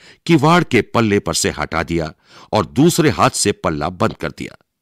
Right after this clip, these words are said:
उस पुरुष की आकृति में पुलिस के मुखबिर फेंकू सरदार की उड़ती झलक देख पुलिस रिपोर्टर के रोबीले चेहरे पर मुस्कान की क्षीण रेखा क्षण भर के लिए खिंच गई।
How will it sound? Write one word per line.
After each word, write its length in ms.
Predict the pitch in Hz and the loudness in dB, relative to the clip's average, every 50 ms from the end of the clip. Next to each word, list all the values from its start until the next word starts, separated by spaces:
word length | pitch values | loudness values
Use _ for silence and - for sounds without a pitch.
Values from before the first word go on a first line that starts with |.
| _ _ _ _ _ _ _ _ _ _ _ _ _ _ _ _ _ _ _ - | _ _ _ _ _ _ _ _ _ _ _ _ _ _ _ _ _ _ _ 2
उस 220 | 143 143 - - | 2 4 2 2
पुरुष 400 | - - 110 117 117 110 - - | -2 0 0 2 2 2 0 0
की 140 | - 101 - - - | -2 -4 -4 -2 -2
आकृति 520 | 92 82 - - - 95 95 - - 90 | -2 -2 -2 -4 -6 -6 -4 -2 -2 -4
में 160 | 78 64 - - _ _ _ _ _ _ _ _ _ _ _ _ _ | -4 -4 -10 -14 _ _ _ _ _ _ _ _ _ _ _ _ _
पुलिस 360 | - 143 156 165 185 - - - | 2 4 6 6 6 4 4 2
के 140 | - 104 | 0 -2
मुखबिर 560 | 78 76 82 101 113 - - 117 113 - _ _ _ _ _ _ _ _ _ _ _ _ _ - | -2 0 0 0 0 0 0 -2 -2 -2 _ _ _ _ _ _ _ _ _ _ _ _ _ -10
फेंकू 420 | - 92 117 143 147 - 180 190 | -4 0 2 2 2 2 2 2
सरदार 460 | 170 - - 98 90 82 95 104 113 - | 4 4 2 0 0 0 0 0 0 0
की 240 | - - 127 123 - - | 0 2 0 0 2 0
उड़ती 340 | 104 110 92 - - 135 101 | 0 0 0 0 0 0 0
झलक 380 | - - 107 90 87 85 - | 0 -2 -2 -2 -2 -2 -2
देख 320 | - - 113 101 - - - - _ _ _ - - - _ _ - | -2 0 0 0 -2 -6 -16 -20 _ _ _ -20 -20 -20 _ _ 2
पुलिस 340 | 139 160 185 220 208 - 196 | 4 6 6 6 4 4 2
रिपोर्टर 580 | 190 202 - - - 110 120 117 - 131 120 | 2 0 0 2 2 2 2 4 4 2 0
के 260 | 104 - - 113 113 | 0 2 2 2 2
रोबीले 680 | 104 82 78 98 92 85 76 76 95 131 175 196 196 180 | 2 2 2 0 0 0 0 0 0 2 4 6 6 4
चेहरे 360 | - - 110 101 92 117 107 | 4 2 0 0 2 0 0
पर 200 | - 90 95 95 _ _ _ - _ - | 0 -2 -6 -6 _ _ _ -20 _ -4
मुस्कान 600 | 98 104 107 - - - - 104 123 131 131 135 131 | 0 0 0 2 0 -2 -2 -2 0 0 2 0 0
की 260 | - - 120 120 113 | 0 0 0 0 0
क्षीण 520 | - - - - - 143 165 170 151 113 | -2 -6 -8 -2 2 4 6 6 6 4
रेखा 480 | 82 92 104 117 - - 76 71 64 - _ - - - _ - | 4 2 2 0 0 -4 -8 -8 -10 -14 _ -20 -20 -20 _ -4
क्षण 300 | - - - 190 208 196 | -2 0 2 4 4 4
भर 200 | 120 107 117 110 | 2 2 0 0
के 140 | - 104 95 | 0 -2 -2
लिए 200 | 90 87 95 107 | 0 0 -2 -4
खिंच 280 | - - 98 82 - | -4 -4 -6 -6 -6
गई। 160 | - 55 - | -8 -12 -18